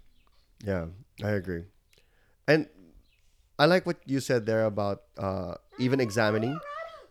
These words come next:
and seeing the shifts throughout the, like you said, this is your job, but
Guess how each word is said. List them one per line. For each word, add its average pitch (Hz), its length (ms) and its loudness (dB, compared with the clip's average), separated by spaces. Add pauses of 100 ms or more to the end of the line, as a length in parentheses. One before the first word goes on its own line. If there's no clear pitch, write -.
and 113 160 0
seeing 123 320 -2
the 107 80 0
shifts - 480 -4
throughout 104 400 2
the, 92 480 -4 (160)
like 139 160 2
you 190 80 0
said, 90 240 0
this 101 160 -8
is 101 80 -12
your 101 160 -6 (260)
job, 107 320 2
but 107 80 4